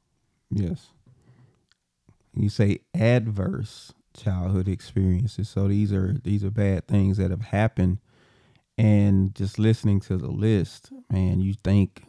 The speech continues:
wow, for somebody to have experienced multiple of these things,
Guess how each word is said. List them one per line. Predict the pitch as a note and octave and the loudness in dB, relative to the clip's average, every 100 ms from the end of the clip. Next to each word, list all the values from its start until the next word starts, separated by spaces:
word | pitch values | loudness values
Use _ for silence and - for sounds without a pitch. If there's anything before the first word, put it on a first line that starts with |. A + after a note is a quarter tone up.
| D4 - | -18 -8
wow, | F2+ F#2+ F#2 E2+ - _ _ _ _ _ _ _ _ _ _ _ _ - | -2 0 0 -2 -8 _ _ _ _ _ _ _ _ _ _ _ _ -10
for | A2+ | -2
somebody | - B2 A2 G#2 G2 | 2 4 4 4 2
to | G2+ A2 | 0 -2
have | G2+ G#2 G2+ G2 | 0 2 2 0
experienced | F#2+ - - A2+ G#2+ G2 F#2+ - - - _ _ _ - | -2 -4 -2 2 4 4 2 0 -12 -20 _ _ _ 0
multiple | G2+ G#2 A#2 C#3 C#3 - D#3 D#3+ D3 - - - | 4 6 6 2 -2 -2 -2 -2 -4 -20 -20 -2
of | A#2 | -2
these | B2+ C3 C#3 | 2 2 0
things, | - D3 D#3 D3+ D3 D3 | 0 0 2 2 -2 -4